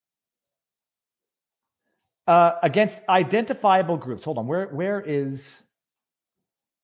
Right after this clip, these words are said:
identifiable group? Let's just get back to public incitement of hatred.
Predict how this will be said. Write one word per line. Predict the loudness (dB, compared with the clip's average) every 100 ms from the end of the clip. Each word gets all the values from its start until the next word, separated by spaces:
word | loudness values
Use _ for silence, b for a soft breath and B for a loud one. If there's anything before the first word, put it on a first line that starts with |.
| _ _ _ _ _ _ _ _ _ _ _ _ _ _ _ _ -8
identifiable | -4 -2 -4 0 2 2 2
group? | -4 -6 -6
Let's | -4
just | -4 -2
get | 0
back | 0 -2 -4
to |
public | -4 -2 -2 -4
incitement | -8 -6 -6 -8
of | -12
hatred. | -14 -18 -20 -20